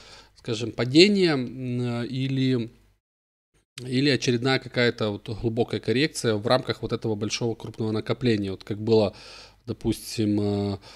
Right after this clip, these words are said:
вот если брать седьмого июня, а, потом если брать двадцать первого июня, да, то есть у нас, в принципе, вот, э,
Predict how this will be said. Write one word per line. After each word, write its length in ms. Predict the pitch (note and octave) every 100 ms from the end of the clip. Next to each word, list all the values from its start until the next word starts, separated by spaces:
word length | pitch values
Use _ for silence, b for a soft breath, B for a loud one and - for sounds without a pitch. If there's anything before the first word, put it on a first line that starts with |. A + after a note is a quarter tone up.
| B B B _
вот 160 | - -
если 200 | G#2 A2+
брать 240 | G#2 G#2
седьмого 500 | - G#2+ B2+ F3+ E3+
июня, 760 | C#3+ C#3 D3 C#3+ C#3 B2+ B2 A#2+ - B B B _
а, 400 | - F2 F#2+ A#2+ -
потом 260 | G#2+ A2
если 280 | A2 G#2 A2
брать 380 | G#2 G#2 G2+ - G#2 G#2
двадцать 360 | G#2 G2+ -
первого 340 | - F3 E3 D3+
июня, 340 | C#3 C#3 B2+
да, 240 | A2+ D3 D#3
то 100 | A#2
есть 140 | G#2+
у 40 | A#2
нас, 220 | B2+ -
в 40 |
принципе, 420 | - B2+ - -
вот, 200 | A2 G#2+
э, 40 | -